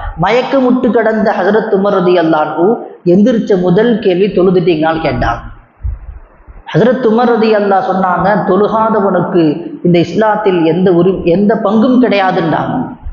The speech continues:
தொழுகாதவனுக்கு இஸ்லாத்தில் எந்த பங்கும் கிடையாது என்பதாக சொன்னாங்க. "தண்ணீரை கொண்டு வாங்கன்னு" சொல்லி,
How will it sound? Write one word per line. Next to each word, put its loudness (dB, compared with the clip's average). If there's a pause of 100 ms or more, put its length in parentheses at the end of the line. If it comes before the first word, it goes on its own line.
(280)
தொழுகாதவனுக்கு 0 (400)
இஸ்லாத்தில் 0
எந்த 2
பங்கும் 0
கிடையாது 2
என்பதாக 0
சொன்னாங்க. -2
"தண்ணீரை 2
கொண்டு 2
வாங்கன்னு" -2
சொல்லி, 0